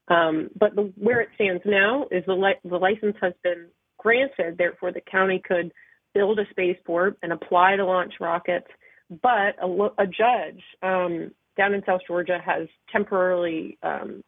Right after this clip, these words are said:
stopped the county's plans to buy land because there are local residents who are trying to force a referendum on the purchase of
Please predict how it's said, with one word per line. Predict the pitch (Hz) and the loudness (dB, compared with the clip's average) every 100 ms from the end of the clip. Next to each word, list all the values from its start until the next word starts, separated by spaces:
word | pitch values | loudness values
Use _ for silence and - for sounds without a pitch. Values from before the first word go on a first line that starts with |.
| _ | _
stopped | - 208 202 - _ | 0 2 2 -2 _
the | 180 | -16
county's | 165 175 165 160 | -8 -6 -6 -8
plans | - 175 165 - | -4 -4 -4 -10
to | 160 - | -12 -2
buy | 190 226 240 | 2 4 2
land | 185 160 156 160 - _ _ - | 0 -4 -6 -8 -10 _ _ -10
because | 190 202 196 | -4 -2 0
there | 185 | 2
are | 175 165 165 _ _ - | 2 0 -4 _ _ -8
local | 190 190 190 175 165 | 0 0 0 -2 0
residents | 175 226 208 180 170 - | 2 2 2 -8 -8 -6
who | |
are | 170 | -6
trying | - 175 175 | -4 -2 -2
to | 175 - | -2 -2
force | 170 160 - - | -2 -2 -8 -8
a | 160 | -2
referendum | 170 - 170 190 190 165 160 - _ _ _ _ - | -2 0 2 2 2 0 -4 -10 _ _ _ _ 0
on | 185 180 | 2 2
the | 175 160 | 0 -2
purchase | - 180 - 175 - _ _ - | -2 -2 -2 -6 -8 _ _ 0
of | 180 170 170 | 0 0 -6